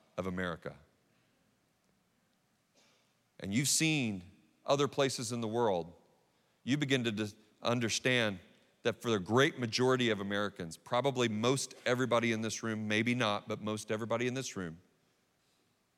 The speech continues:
that we, by comparison, our standard of living is incredibly wealthy. Even if you were to compare us to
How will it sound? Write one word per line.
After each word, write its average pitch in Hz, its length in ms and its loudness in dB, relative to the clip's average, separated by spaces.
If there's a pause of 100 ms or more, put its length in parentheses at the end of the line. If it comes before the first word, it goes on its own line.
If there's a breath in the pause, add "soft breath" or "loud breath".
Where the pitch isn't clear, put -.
(1000)
that 117 200 2 (320)
we, 107 600 2
by 107 120 2
comparison, 110 680 -2
our 98 120 -12
standard 107 360 -6
of 95 120 -6
living 95 300 -2 (580)
is 95 120 -8
incredibly 98 480 -2
wealthy. 95 340 0 (300 soft breath)
Even 208 260 2
if 151 120 -4
you 165 100 -2
were 156 100 0
to 131 60 0
compare 135 460 -4
us 131 320 2 (280 soft breath)
to 117 240 0